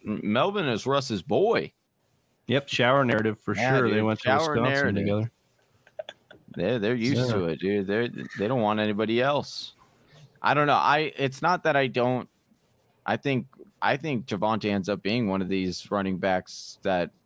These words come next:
Speaker 1: is in that, you know, dead zone area that we're like, "Oh, we, you know, we knew all this, but we just, you know, we're hoping for a better." And I, again, I'm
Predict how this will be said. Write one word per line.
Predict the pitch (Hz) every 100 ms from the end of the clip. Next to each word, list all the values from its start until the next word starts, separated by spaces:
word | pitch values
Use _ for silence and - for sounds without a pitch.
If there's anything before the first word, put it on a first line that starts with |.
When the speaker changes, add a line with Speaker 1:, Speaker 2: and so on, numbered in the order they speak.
| _ _ _ _ _ _ -
Speaker 1:
is | 92
in | 101 101
that, | 98 92 92 -
you | 98
know, | 92
dead | 85 92
zone | 98 95 92
area | 90 90 90
that | 87 -
we're | 95
like, | 87 -
"Oh, | 113 120 107
we, | 104 98 -
you | 107
know, | 92
we | 98 113
knew | 120 151 143
all | 120 110
this, | 98 104 104 98 -
but | 101
we | 87 98
just, | 107 101 - - _ _
you | 107 101
know, | 92 92
we're | 101
hoping | 101 117 104 107 95
for | 107
a | 95
better." | 120 101
And | 110
I, | 127 139
again, | 117 110 156 110 101
I'm | 104 147 120